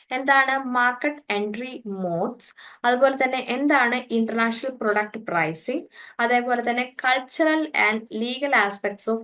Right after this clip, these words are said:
international marketing. ഇത്രയും കാര്യങ്ങൾ നിങ്ങൾ എന്ത് ചെയ്യണം? നോക്കാനായിട്ട് ശ്രദ്ധിക്കണം. അപ്പോ, ഏഹ്, എം എൻ സീസിന്റെ ഒക്കെ ഒരുപാട് എക്-, എക്സാമ്പിൾസുകൾ കിട്ടും. ആഹ്, മാർക്കറ്റിംഗ് സ്ട്രാറ്റജീസിന്റെ ബേസിൽ. അപ്പൊ അതൊക്കെ നിങ്ങൾ എന്ത് ചെയ്യുക? യൂസ് ചെയ്യുക. അതുപോലെ തന്നെ,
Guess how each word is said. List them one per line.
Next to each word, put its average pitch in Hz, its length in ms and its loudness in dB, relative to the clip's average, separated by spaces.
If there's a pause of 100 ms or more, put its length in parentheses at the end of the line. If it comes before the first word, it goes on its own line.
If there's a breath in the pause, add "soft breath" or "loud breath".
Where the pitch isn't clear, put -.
international 202 600 -6
marketing. - 480 -8 (380 loud breath)
ഇത്രയും 330 380 2
കാര്യങ്ങൾ 208 360 4
നിങ്ങൾ 190 240 0
എന്ത് 190 160 -2
ചെയ്യണം? 170 260 -2 (200)
നോക്കാനായിട്ട് 180 600 0
ശ്രദ്ധിക്കണം. 180 480 0 (460 loud breath)
അപ്പോ, 240 460 2
ഏഹ്, 214 300 8
എം 220 180 6
എൻ 220 100 6
സീസിന്റെ 240 400 0
ഒക്കെ 240 200 -4
ഒരുപാട് 226 480 4
എക്-, 233 300 -2
എക്സാമ്പിൾസുകൾ 208 800 2
കിട്ടും. 202 320 -2 (520 soft breath)
ആഹ്, 196 640 2
മാർക്കറ്റിംഗ് 214 500 0
സ്ട്രാറ്റജീസിന്റെ 196 680 -2
ബേസിൽ. 185 360 0
അപ്പൊ - 260 -4
അതൊക്കെ 247 240 0
നിങ്ങൾ 254 240 -2
എന്ത് 226 160 2
ചെയ്യുക? 190 400 4 (280 loud breath)
യൂസ് 190 340 2
ചെയ്യുക. 208 480 4
അതുപോലെ 226 380 4 (100)
തന്നെ, 240 260 0